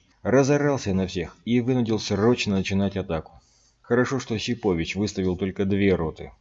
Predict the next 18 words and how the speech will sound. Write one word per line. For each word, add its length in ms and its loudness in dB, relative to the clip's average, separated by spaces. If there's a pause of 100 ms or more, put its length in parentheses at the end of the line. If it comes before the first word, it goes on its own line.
(160)
хоть 260 -4
потеряли 440 2
народу 360 0
поменьше. 500 -8 (400)
Я, 100 -4
конечно, 380 0
понимаю, 540 -2
войны 260 4
без 160 0
жертв 320 0
не 120 0
бывает, 540 2
но 140 -2
этот 240 -4
Коган 500 -6
просто 380 -4
мясник 460 -4
какой-то. 560 -10